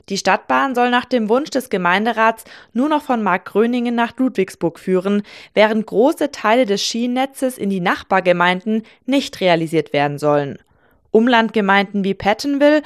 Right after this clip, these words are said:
profitieren dann nicht mehr von dem neuen Ö P N V-Angebot.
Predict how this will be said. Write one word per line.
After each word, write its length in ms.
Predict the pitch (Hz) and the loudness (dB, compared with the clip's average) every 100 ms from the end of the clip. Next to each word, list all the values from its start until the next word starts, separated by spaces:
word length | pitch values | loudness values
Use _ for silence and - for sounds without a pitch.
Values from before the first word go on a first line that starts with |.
| - - - | -6 -20 -6
profitieren 680 | 254 254 262 - 254 302 | -4 -2 -4 0 0 2
dann 240 | 240 233 247 | 2 2 2
nicht 300 | 254 - - | 0 -2 -2
mehr 160 | 175 | -2
von 180 | 175 190 | 0 -2
dem 140 | 196 190 | -2 0
neuen 340 | 175 180 220 | 2 2 2
Ö 140 | 202 | 0
P 140 | 196 208 | -2 -4
N 100 | 226 | -4
V-Angebot. 880 | 226 196 156 151 147 143 131 - | 0 2 2 -2 -4 -4 -4 -4